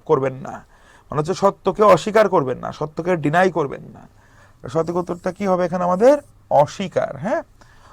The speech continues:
অপলাপ শব্দের অর্থ হচ্ছে অস্বীকার করা। বিবাগী শব্দের অর্থ কি? হ্যাঁ, আপনারা ওই যে বাংলাদেশে গান শুনতেন, বালামের গান শুনছেন, হ্যাঁ, বিবাগী মন, এই সেই,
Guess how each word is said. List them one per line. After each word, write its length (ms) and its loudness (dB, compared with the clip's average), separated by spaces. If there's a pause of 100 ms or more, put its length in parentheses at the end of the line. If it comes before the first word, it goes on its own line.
(140)
অপলাপ 380 2
শব্দের 320 0
অর্থ 200 2
হচ্ছে 220 -4
অস্বীকার 460 0
করা। 260 -10 (760)
বিবাগী 680 4
শব্দের 360 0
অর্থ 200 -2
কি? 360 -10 (840)
হ্যাঁ, 280 -8 (1120)
আপনারা 300 4
ওই 80 6
যে 60 2
বাংলাদেশে 380 2
গান 100 2
শুনতেন, 360 -2 (180)
বালামের 460 6
গান 180 -2
শুনছেন, 420 -6
হ্যাঁ, 240 -4 (680)
বিবাগী 400 0
মন, 220 -4 (220)
এই 180 -6
সেই, 380 -10